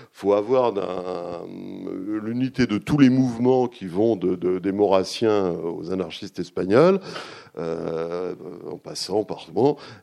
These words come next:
et, et faut quelqu'un qui soit un rassembleur, euh, qui pu-, dont l'autorité puisse être reconnue par tout le monde, et cetera. Et c'est comme ça qu'ils ont été choisis.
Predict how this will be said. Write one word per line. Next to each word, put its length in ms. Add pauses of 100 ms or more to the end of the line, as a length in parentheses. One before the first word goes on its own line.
et, 340
et 40
faut 200
quelqu'un 520
qui 120
soit 300
un 120
rassembleur, 920
euh, 240
qui 160
pu-, 180
dont 160
l'autorité 520
puisse 140
être 140
reconnue 360
par 160
tout 140
le 60
monde, 180
et 40
cetera. 220 (400)
Et 40
c'est 220
comme 180
ça 180
qu'ils 160
ont 80
été 180
choisis. 480